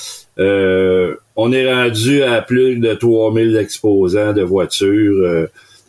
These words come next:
on a cinq cents terrains de, de,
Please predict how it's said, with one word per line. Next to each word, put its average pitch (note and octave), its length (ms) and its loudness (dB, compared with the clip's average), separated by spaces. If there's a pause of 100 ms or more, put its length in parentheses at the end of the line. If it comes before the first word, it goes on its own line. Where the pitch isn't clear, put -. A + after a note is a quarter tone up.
on G2 260 -2
a A2 100 -2
cinq B2 420 -2
cents B2 320 -4
terrains G#2+ 600 -2
de, G2+ 300 -2
de, E2+ 460 -4